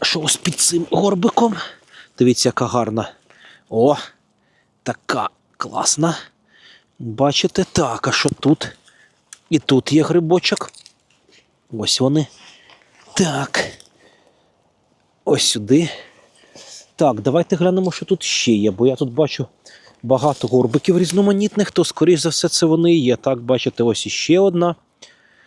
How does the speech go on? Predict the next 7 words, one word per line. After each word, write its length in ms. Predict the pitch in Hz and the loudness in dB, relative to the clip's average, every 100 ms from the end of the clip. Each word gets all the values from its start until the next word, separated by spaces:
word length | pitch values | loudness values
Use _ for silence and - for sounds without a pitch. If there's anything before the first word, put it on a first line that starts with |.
| _ _ 123 | _ _ -2
Ось 240 | 113 - | -2 -2
іще 300 | - - 165 | -4 2 2
рядовочка. 720 | 190 165 180 175 - - 175 - _ _ _ _ _ _ _ _ _ - | 2 2 2 2 0 -2 -4 -4 _ _ _ _ _ _ _ _ _ -8
Он 180 | 120 110 | -6 -4
іще 380 | - - 123 156 | -2 -2 2 2
одна. 400 | 180 185 196 175 - - _ _ _ _ _ _ _ _ _ | 2 2 0 -2 -8 -16 _ _ _ _ _ _ _ _ _
Так. 760 | - 113 113 131 165 185 - | -6 -2 0 0 0 -2 -4